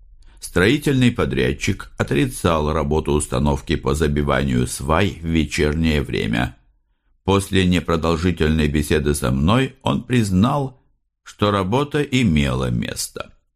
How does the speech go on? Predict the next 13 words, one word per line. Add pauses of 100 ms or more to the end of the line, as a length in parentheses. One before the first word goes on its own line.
(760)
Минус. (680)
Разрешение
на
строительство. (840)
Голос. (280)
Есть. (640)
Минус. (200)
Ордер
на
производство
земляных
работ. (540)
Голос.